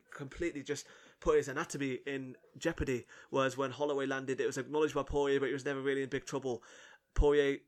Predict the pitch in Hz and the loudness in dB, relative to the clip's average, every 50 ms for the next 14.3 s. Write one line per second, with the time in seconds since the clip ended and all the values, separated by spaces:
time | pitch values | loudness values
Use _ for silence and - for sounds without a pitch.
0 | _ _ _ _ _ - - - 160 - - - 135 151 143 143 147 147 151 139 | _ _ _ _ _ -4 2 4 4 4 4 2 2 2 4 4 4 4 4 4
1 | - - 147 - 143 - 147 143 143 135 135 135 - - - 143 139 139 - - | 2 -2 -6 -8 -6 -2 0 -2 0 -2 -4 -6 -4 -2 -2 -2 -2 -2 -2 -2
2 | 147 135 135 139 139 139 - - - - - - 135 139 147 - - 139 139 147 | -2 0 2 0 0 -2 -6 -14 -18 -14 -8 -4 -2 0 0 0 -2 2 4 6
3 | 151 151 151 147 143 131 - - 127 - - 147 147 143 143 143 143 - - - | 6 6 6 2 0 -2 -4 -6 -6 -2 2 4 4 6 4 2 0 -2 -10 -10
4 | - - 139 143 143 139 147 143 147 147 147 143 - - - _ - 139 135 - | -4 0 0 2 2 2 4 4 4 4 4 2 0 -4 -16 _ -10 -6 -2 0
5 | 147 147 151 147 - - _ - - 127 131 - 139 147 - 151 143 151 147 - | 0 0 0 -2 -8 -12 _ -14 -10 -8 -6 -6 -6 -6 -4 -4 -4 -4 -2 -2
6 | 160 151 - - 151 135 143 139 147 - - 143 123 139 139 139 131 127 139 135 | -4 -6 -4 -6 -6 -6 -4 -2 -2 -2 -2 -4 -4 -4 -4 -2 -2 -2 0 -2
7 | 131 - 143 131 123 - - - - - 135 - - - 151 151 147 143 123 - | -2 -2 -4 -6 -6 -6 -10 -14 -8 -8 -8 -4 2 6 6 8 8 6 4 2
8 | 139 147 151 147 147 143 135 - - - 131 135 135 127 123 127 120 - - - | -2 0 0 0 -2 -2 -4 -6 -8 -8 -6 -6 -6 -6 -6 -6 -8 -8 -10 -10
9 | - - 147 143 135 123 135 - - - 151 143 143 143 131 120 - - - - | -10 -8 -8 -8 -8 -8 -10 -10 -8 -4 -2 0 0 0 -2 -4 -6 -8 -8 -8
10 | 139 135 139 147 135 131 - - 135 131 131 127 - 123 123 127 131 127 - - | -4 0 0 0 0 0 -2 -4 -4 -4 -4 -4 -6 -6 -4 -4 -4 -4 -6 -8
11 | - 160 - 127 135 143 143 143 143 143 139 139 127 139 - 117 - - - 147 | -18 -14 -4 2 4 4 6 6 4 4 4 2 0 -2 -4 -6 -6 -4 -2 -2
12 | 135 131 - - 143 135 - - 127 120 139 135 131 131 - - - - - - | -2 -2 -2 -2 -4 -4 -4 -4 -4 -2 -2 -4 -4 -8 -12 -16 -20 -20 -18 -10
13 | 120 131 143 147 147 143 135 135 135 123 139 131 120 123 123 - - 156 156 139 | -4 0 2 4 4 4 2 2 -2 0 -2 -2 -2 -4 -6 -2 0 0 2 2
14 | 139 123 135 135 135 135 | 2 2 2 2 0 0